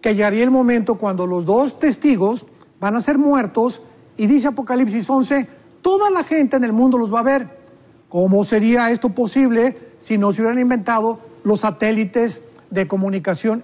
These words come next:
internacional? Entonces, el mundo se dirige a este nuevo orden económico. Ahora, analicemos brevemente esto. Europa está en el hoyo actualmente. España,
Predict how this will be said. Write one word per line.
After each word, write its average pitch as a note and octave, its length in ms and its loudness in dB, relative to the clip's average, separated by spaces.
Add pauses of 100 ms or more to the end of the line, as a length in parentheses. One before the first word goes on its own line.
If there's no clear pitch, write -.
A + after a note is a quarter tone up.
internacional? A#3 920 0 (480)
Entonces, C4+ 560 0
el A3+ 200 2
mundo F4+ 380 4
se F4+ 140 0
dirige C#4 640 2
a A3+ 160 0
este C#4 260 0
nuevo A#3+ 280 0
orden B3 260 -2
económico. A#3 720 0 (680)
Ahora, C4 420 0 (240)
analicemos G3+ 640 -2
brevemente G#3+ 680 0
esto. F3+ 320 -6 (560)
Europa D4 760 0 (120)
está C4+ 520 -2 (160)
en G#3+ 200 -2
el G3+ 200 -2 (140)
hoyo B3+ 680 -2
actualmente. G3 1000 -4 (480)
España, C4 720 0